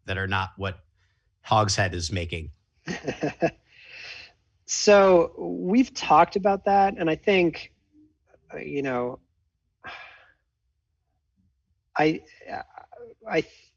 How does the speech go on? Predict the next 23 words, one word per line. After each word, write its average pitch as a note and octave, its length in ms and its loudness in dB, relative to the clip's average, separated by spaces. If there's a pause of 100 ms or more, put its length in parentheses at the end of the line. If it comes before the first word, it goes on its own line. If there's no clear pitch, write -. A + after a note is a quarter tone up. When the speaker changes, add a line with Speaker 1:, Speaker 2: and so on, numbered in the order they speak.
(480)
Speaker 2:
don't G#3+ 260 4
know E3+ 280 4
that, E3 260 0 (160)
I'm, D3+ 200 -2
I D#3 80 4
don't A#3 140 4
wanna G#3 120 4
say, D#3 440 6
like, A#2+ 240 -2
never, D#3 480 0 (340)
<laughs> - 340 -20
but, G3 120 4
like, G3+ 160 4
we've A#3 160 0
talked A#3 240 4
about F3 260 2
things D3+ 340 0
like C3 200 -2
seltzer, F3+ 640 -2 (840)
and D#3+ 600 2 (1080)
one D3 760 -2
of E3 280 -4
the D3 600 2